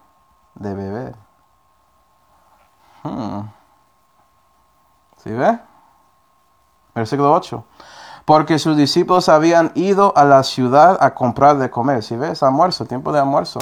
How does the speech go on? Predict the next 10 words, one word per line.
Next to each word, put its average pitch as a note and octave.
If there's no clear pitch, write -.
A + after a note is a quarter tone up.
Las A#2
doce, D#3
bueno, B2+
mediodía. B2
¿Sí -
ve? D#3+
Se -
fueron F#3
a F3
comer. D3